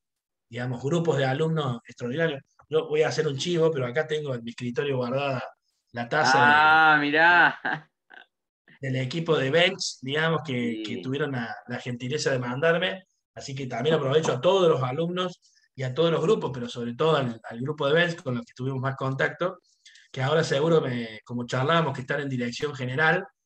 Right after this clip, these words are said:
Speaker 1: este, con el nuevo grupo que es A D N seo. Bueno, eh, sigo siendo fan ahí de lo-, de los grupos y, y espero que la pandemia esta nos,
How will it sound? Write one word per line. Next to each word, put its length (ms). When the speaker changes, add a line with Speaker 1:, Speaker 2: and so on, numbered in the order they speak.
Speaker 1:
este, 280
con 160
el 80
nuevo 280
grupo 360
que 160
es 140
A 100
D 140
N 160
seo. 460
Bueno, 400
eh, 560
sigo 320
siendo 280
fan 240
ahí 200
de 80
lo-, 280
de 80
los 140
grupos 380
y, 200
y 140
espero 260
que 120
la 100
pandemia 500
esta 180
nos, 400